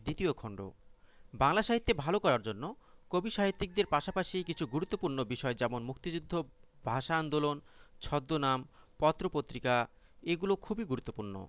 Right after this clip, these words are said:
বাংলায় সর্বোচ্চ সংখ্যক কমন পেতে এই বিষয়গুলো অত্যন্ত গুরুত্বের সাথে দেখতে হবে। মনে রাখবেন, যে কোনো প্রিলিমিনারি পরীক্ষার নির্দিষ্ট কোনো পাস মার্ক থাকে না। যে যত ভালো করবে, তার উপর ভিত্তি করে মূলত একটি সিরিয়ালের মাধ্যমে রেজাল্ট দেয়া হয়।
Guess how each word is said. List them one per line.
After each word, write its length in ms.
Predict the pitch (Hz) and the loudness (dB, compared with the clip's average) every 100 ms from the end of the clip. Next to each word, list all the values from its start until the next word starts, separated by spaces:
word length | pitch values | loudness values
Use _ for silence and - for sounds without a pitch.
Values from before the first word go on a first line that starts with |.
| - _ - - - | -16 _ -20 -20 -4
বাংলায় 320 | 120 165 208 | 4 6 6
সর্বোচ্চ 380 | 220 - 214 226 | 4 2 0 0
সংখ্যক 340 | 226 226 214 220 | -4 -4 -2 0
কমন 220 | 143 156 | 2 2
পেতে 240 | 170 117 147 - | 0 0 -2 -2
এই 160 | 170 196 | 0 0
বিষয়গুলো 480 | 196 - 196 190 185 | -2 -2 0 0 0
অত্যন্ত 360 | 147 156 196 185 | -2 -4 -4 -4
গুরুত্বের 440 | 175 131 - 180 | -4 -6 -4 -4
সাথে 160 | - 135 | -4 -4
দেখতে 220 | 101 92 - | -6 -8 -8
হবে। 220 | 98 98 - - - - - - | -8 -8 -10 -18 -20 -20 -14 -2
মনে 160 | 185 | 4
রাখবেন, 320 | 190 113 117 233 - - - | 4 4 -2 -6 -10 -20 -6
যে 160 | 123 208 | 0 2
কোনো 160 | 220 | 0
প্রিলিমিনারি 520 | 208 196 220 233 233 | 0 0 0 2 2
পরীক্ষার 420 | 226 180 170 190 151 | 2 0 0 0 0
নির্দিষ্ট 400 | 147 160 214 - | 0 -2 -2 -2
কোনো 200 | 127 135 - | -4 -6 2
পাস 280 | 147 165 - | 4 4 4
মার্ক 160 | 180 | -2
থাকে 240 | - 131 110 | 0 0 -2
না। 140 | 101 95 - - - - - | -6 -8 -14 -20 -20 -20 -14
যে 180 | 117 220 | 2 4
যত 180 | 214 202 | 4 2
ভালো 240 | 175 139 131 | 2 0 0
করবে, 260 | 127 123 214 | -2 -2 0
তার 220 | 202 190 | 2 2
উপর 160 | 190 185 | 2 -2
ভিত্তি 300 | 135 196 220 | -2 -4 0
করে 180 | 190 127 | 0 0
মূলত 260 | 113 113 202 285 - - | 0 -4 -6 -10 -16 -12
একটি 200 | 135 - | -8 -4
সিরিয়ালের 420 | - 190 208 208 | 0 2 4 4
মাধ্যমে 420 | 180 160 165 165 | 2 0 0 0
রেজাল্ট 340 | 139 139 151 117 | 0 2 2 2
দেয়া 180 | 110 104 | -2 -2
হয়। 220 | 107 | -6